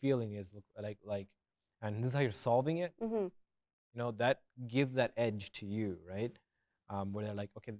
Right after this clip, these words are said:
Speaker 1: th-, th-, I know what you're talking about."
Speaker 2: Yeah.
Speaker 1: And everything else becomes, "Okay, what is the model of how to solve that?"
Speaker 2: Exactly.
Speaker 1: Right?
Speaker 2: And even just, you know, you can't,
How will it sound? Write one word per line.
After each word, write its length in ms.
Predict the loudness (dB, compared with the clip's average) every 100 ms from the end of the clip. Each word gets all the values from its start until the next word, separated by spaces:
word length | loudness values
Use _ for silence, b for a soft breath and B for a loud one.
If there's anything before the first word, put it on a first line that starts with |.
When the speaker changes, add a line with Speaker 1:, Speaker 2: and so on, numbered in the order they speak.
| -12 -12
Speaker 1:
th-, 140 | -10 -4
th-, 100 | 0
I 80 | 2
know 100 | 4
what 80 | 2
you're 60 |
talking 280 | 0 -4 -4
about." 220 | -8 -10 _ _ _ _
Speaker 2:
Yeah. 60 | -14 -10
Speaker 1:
And 120 | 0
everything 280 | 2 2 2
else 160 | 0
becomes, 300 | -2 -6 -6 -4
"Okay, 180 | -2 -2
what 300 | -2 -2 0
is 60 |
the 80 | 0
model 400 | 0 4 4 4
of 100 | 0
how 160 | -2 -6
to 80 | -6
solve 340 | -10 -10 -10
that?" 180 | -10 -14 _
Speaker 2:
Exactly. 540 | -10 -4 -4 -4 -6 -6
Speaker 1:
Right? 160 | -8 -12 _ _ _ _ _
Speaker 2:
And 120 | 4
even 220 | 6 6 4
just, 240 | 2 -6 -12 _ _ _
you 60 | 2
know, 140 | 2 2
you 200 | 2 4
can't, 400 | 4 0 0 0